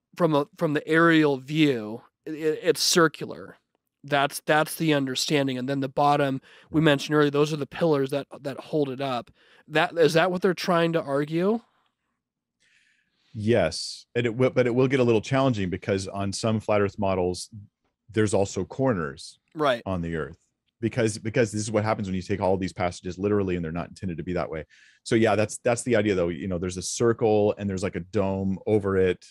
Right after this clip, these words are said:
Speaker 2: Uh, the outside edge of the circle is this ice wall, and then there's just nothing after that, right?
Speaker 1: Right.
Speaker 2: At least nothing, nothing that we would call earth. Yeah.
Speaker 1: Mm, okay. And so from that understanding, so here's an example. So, so for someone who's using this as a proof text, then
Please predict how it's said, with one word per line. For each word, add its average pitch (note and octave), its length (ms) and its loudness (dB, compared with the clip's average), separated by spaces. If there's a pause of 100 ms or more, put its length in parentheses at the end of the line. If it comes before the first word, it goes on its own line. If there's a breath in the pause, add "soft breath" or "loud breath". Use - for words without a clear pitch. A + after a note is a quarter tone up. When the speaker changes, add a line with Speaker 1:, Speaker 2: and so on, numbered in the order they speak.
(200)
Speaker 2:
Uh, E2+ 320 -6
the F#2 120 -2
outside F2 360 -2
edge E2 120 -8
of E2+ 60 -8
the D2+ 80 -14
circle F2+ 200 -12
is D#2 60 -12
this D2+ 140 -12
ice E2+ 220 -4
wall, D#2 240 -4
and D#2+ 100 -10
then E2 160 -10 (220)
there's F#2 140 -8
just F#2 140 -12
nothing B2 300 -4
after C#2+ 260 -8
that, - 200 -12
right? E2 240 -6 (160)
Speaker 1:
Right. C3+ 260 2
Speaker 2:
At F2+ 60 -4
least F#2 180 -2
nothing, F#2+ 380 -4
nothing G#2+ 260 -4
that F#2 100 -6
we G2 80 -2
would F2+ 120 -4
call E2 280 -6
earth. - 280 -12 (640)
Yeah. - 140 -14 (300)
Speaker 1:
Mm, C3 220 0 (200)
okay. D#3+ 320 2 (320 loud breath)
And F3+ 160 4
so E3+ 340 6 (300)
from F3+ 160 4
that F3 180 8
understanding, F3 540 6
so D3 120 4
here's F#3 280 6
an F3+ 60 6
example. C#3+ 460 2
So, D#3+ 240 -4
so D#3 200 4
for D#3+ 100 -4
someone F3+ 400 4
who's D3+ 260 4
using D3+ 280 6
this C#3 180 0
as C3+ 140 0
a A#2+ 60 -6
proof D3+ 320 -2
text, - 360 -6
then A#2+ 300 -2